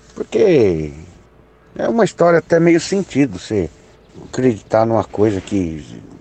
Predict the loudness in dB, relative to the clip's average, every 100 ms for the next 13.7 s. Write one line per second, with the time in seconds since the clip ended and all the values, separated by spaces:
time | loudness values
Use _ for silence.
0 | -20 -18 -10 -6 -4 0 0 0 0 2
1 | 0 -2 -10 -18 -20 -20 -20 -10 -6 -6
2 | -6 -2 0 0 -2 -4 -2 -2 0 0
3 | 2 0 0 0 -2 -2 -2 -4 -4 -8
4 | -8 -6 -6 -8 -20 -20 -8 -2 0 -2
5 | 0 0 0 -2 -6 -8 -6 -2 0 0
6 | -2 -2 -4 -6 -6 0 2 2 0 -2
7 | -2 -4 -6 -6 -10 -20 -20 -20 -20 -20
8 | -20 -20 -20 -16 -14 -6 -6 -6 -2 0
9 | -2 -8 -8 -6 -4 -2 -2 0 0 -2
10 | -2 -2 0 0 -2 0 0 0 -2 0
11 | 2 2 -2 -6 -6 -10 -18 -20 -20 -20
12 | -20 -12 -10 -2 -2 -2 -6 -6 -4 -6
13 | -8 -2 0 0 -2 -4